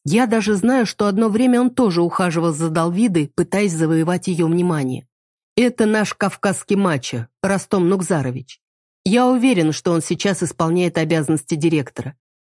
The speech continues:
А Крашидзе всё время мечтал, чтобы Долгоносов перешёл на работу куда-нибудь в академию,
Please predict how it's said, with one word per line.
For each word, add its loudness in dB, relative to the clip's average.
А 0
Крашидзе 0
всё -2
время 2
мечтал, 0
чтобы 0
Долгоносов 0
перешёл 0
на 4
работу 0
куда-нибудь 2
в -2
академию, 2